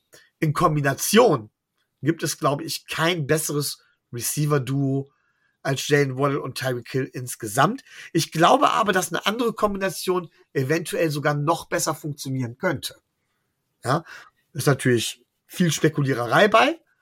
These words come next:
aber ist einfach nur so eine Idee. Ich stell mir jetzt einfach mal vor, einen Ja'Marr Chase und einen, äh, Tyreek Hill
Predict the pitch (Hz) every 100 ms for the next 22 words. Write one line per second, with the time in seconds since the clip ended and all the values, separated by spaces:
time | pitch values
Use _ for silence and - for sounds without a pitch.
0 | _ _ _ _ - 131 143 - 151 165
1 | 160 156 160 170 139 160 123 - - -
2 | - 170 160 156 156 151 147 147 180 165
3 | 135 123 120 127 131 135 135 135 - 190
4 | 156 - 160 123 131 117 113 131 120 113
5 | 110 110 123 113 110 123 113